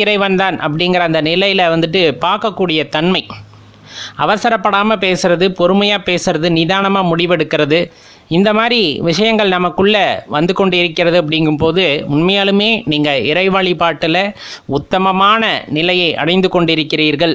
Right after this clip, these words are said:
அப்படிங்கிறத தெரிந்து கொள்ளுங்கள். ஆன்மீக பாதையில் சென்று கொண்டிருந்தால் கட்டாயமா நீங்க சரியான பாதையில தான் போறீங்க அப்படிங்கிறத புரிந்து கொள்ளலாம்.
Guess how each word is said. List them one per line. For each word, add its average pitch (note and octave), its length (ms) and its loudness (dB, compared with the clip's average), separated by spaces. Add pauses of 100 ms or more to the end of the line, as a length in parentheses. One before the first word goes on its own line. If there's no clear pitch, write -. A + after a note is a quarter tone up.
(120)
அப்படிங்கிறத C#3+ 520 -4 (340)
தெரிந்து D3+ 320 0
கொள்ளுங்கள். A#2 360 -2 (540)
ஆன்மீக G3+ 420 0
பாதையில் F3+ 420 0
சென்று F3 280 0
கொண்டிருந்தால் E3 540 0
கட்டாயமா F3+ 520 0 (560)
நீங்க D#3 180 2 (320)
சரியான D#3+ 320 0 (160)
பாதையில E3+ 360 2
தான் F3 200 0
போறீங்க E3 340 0
அப்படிங்கிறத C#3+ 500 0 (360)
புரிந்து D#3+ 320 -2
கொள்ளலாம். A#2+ 320 -2